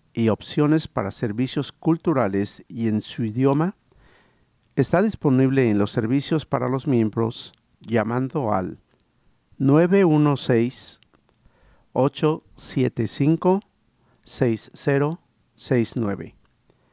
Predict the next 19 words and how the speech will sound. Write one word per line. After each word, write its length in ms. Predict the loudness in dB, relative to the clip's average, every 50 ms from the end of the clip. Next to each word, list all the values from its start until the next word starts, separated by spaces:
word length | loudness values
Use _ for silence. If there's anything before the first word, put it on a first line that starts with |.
| _ _ _ _ _ _ _ _ _ _ _ _ _ _ _ _ _ _
Intérpretes 640 | 2 2 2 4 2 2 2 2 0 2 2 0 0
para 240 | 0 -2 -2 -4 -4
clientes 580 | -2 0 2 4 4 4 2 0 -2 -2 -6
que 160 | -6 -4 -2
no 240 | 0 2 2 2 2
hablan 320 | 0 0 0 -2 0 0 0
inglés 600 | 0 0 0 0 -2 -2 -4 -10 -16 -16 -18 _ _ _ _ _ _ _ _ _
y 100 | -6 -4
teléfonos 580 | -2 0 2 2 4 2 2 2 2 2 0 0
para 180 | -2 -4 -4 -2
personas 760 | -4 -8 -10 -6 -4 -2 0 0 0 0 -2 -4 -6 -10
con 220 | -8 -4 -2 0 0
incapacidad 760 | 0 0 0 -4 -4 -4 -6 -6 -4 -4 -2 0 -2 -2 -2 _ _
auditiva 880 | -4 -2 0 0 0 0 -2 -2 -4 -2 0 2 2 2 2 0 -2 -4 _ _ _ _ _ _ _ _ _ _ _ _
están 440 | -2 -2 0 0 0 0 -2 -2 -6
disponibles 760 | -8 -10 -12 -8 -6 -2 0 0 2 2 2 0 0 -2 -6
sin 220 | -8 -6 -4 -4
costo 480 | -4 -2 0 0 0 0 -2 -2 -2 -2
alguno. 500 | -4 -6 -8 -8 -8 -8 -8 -10 -12 -16